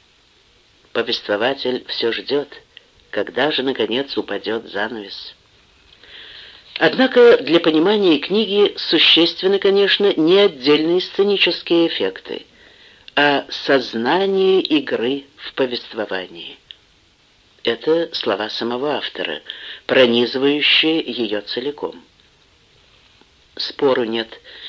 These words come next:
игровой момент делает книгу иронической,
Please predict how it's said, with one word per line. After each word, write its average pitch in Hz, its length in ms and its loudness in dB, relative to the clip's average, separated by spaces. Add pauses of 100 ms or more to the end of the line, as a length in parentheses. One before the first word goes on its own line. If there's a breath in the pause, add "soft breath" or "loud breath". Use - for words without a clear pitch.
(200 loud breath)
игровой 143 460 4
момент 170 640 0
делает 147 560 0
книгу 127 520 -4
иронической, 113 1000 -4